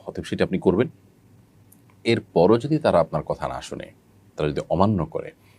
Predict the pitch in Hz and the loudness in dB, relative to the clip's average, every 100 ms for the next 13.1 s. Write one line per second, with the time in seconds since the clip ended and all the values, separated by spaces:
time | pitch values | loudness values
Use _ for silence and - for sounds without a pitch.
0 | - 117 117 98 117 117 101 - 85 78 | -2 -2 2 2 2 0 -2 -2 -2 0
1 | 76 69 87 - - 78 73 73 69 71 | -2 -2 -6 -8 -2 -2 0 -4 -4 -8
2 | 73 73 73 71 - 73 65 - 87 95 | -8 -6 -6 -6 -4 -6 -6 -8 -8 -8
3 | 76 - 123 147 127 85 80 78 76 71 | -8 -8 -8 -6 -6 -6 -6 -8 -8 -8
4 | - 71 69 _ _ _ _ - 73 67 | -10 -16 -18 _ _ _ _ -8 -4 -4
5 | 65 64 64 62 - - - - 87 107 | -4 -4 -4 -6 -6 -10 -14 -12 -6 -4
6 | 87 85 73 69 71 - 69 - 110 120 | -2 -2 -2 -4 -10 -6 -6 -6 -4 -2
7 | 92 80 76 - - 90 - 73 - - | -4 -6 -12 -10 -12 -14 -16 -16 -16 -18
8 | _ _ _ _ 135 139 - 101 98 82 | _ _ _ _ -2 -2 -4 -6 -4 -4
9 | 78 - _ _ - 69 65 64 60 - | -4 -6 _ _ -8 -6 -6 -8 -10 -10
10 | - - - 65 - _ 73 67 - 60 | -8 -8 -6 -8 -8 _ -10 -10 -14 -2
11 | 82 82 - - 62 69 - - 110 67 | 2 2 -2 -12 -12 -12 -12 -8 -6 -6
12 | - - 69 78 90 90 165 - 104 101 | -8 -6 -4 -2 -4 -6 -10 -8 -6 -4